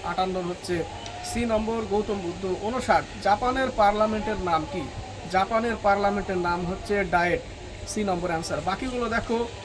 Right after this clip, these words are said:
ডেনমার্কের সেটা হচ্ছে ফলকেটিং, এ নম্বরে যেটা আছে তস গদু, এটা ভুটানের। আর ইসরায়েলের হচ্ছে নেসেট, ঊনষাটের সি নম্বর, জাপানের ডায়েট। আটষট্টি থেকে ঊনসত্তর, আটষট্টি নম্বর, ভারতের সংবিধান প্রণয়ন,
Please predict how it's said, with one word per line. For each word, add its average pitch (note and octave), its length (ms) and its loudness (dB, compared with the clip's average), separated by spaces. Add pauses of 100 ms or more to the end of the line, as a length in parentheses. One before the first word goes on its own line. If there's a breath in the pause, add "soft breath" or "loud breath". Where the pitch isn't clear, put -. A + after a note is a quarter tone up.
(760)
ডেনমার্কের B3+ 640 4 (360)
সেটা G#3 200 2
হচ্ছে G#3 240 0 (100)
ফলকেটিং, F#3+ 420 0 (120)
এ G#3+ 120 0
নম্বরে F#3+ 320 2
যেটা F#3 240 2
আছে F#3 260 0 (220)
তস A3 260 2 (100)
গদু, F#3+ 220 0 (140)
এটা F3 180 0 (100)
ভুটানের। G3 340 4 (580)
আর E3 360 2
ইসরায়েলের G3+ 500 6
হচ্ছে F3+ 300 -4 (320)
নেসেট, F3 300 0 (380)
ঊনষাটের F3+ 460 -4 (320)
সি G#3+ 160 -2
নম্বর, E3+ 300 -2 (140)
জাপানের F#3 400 2 (580)
ডায়েট। D3+ 460 -2 (540)
আটষট্টি D4+ 480 0
থেকে D4+ 200 4
ঊনসত্তর, B3 460 2
আটষট্টি B3+ 440 2
নম্বর, C4+ 300 4
ভারতের C4 440 6
সংবিধান C#4 600 4
প্রণয়ন, B3 480 4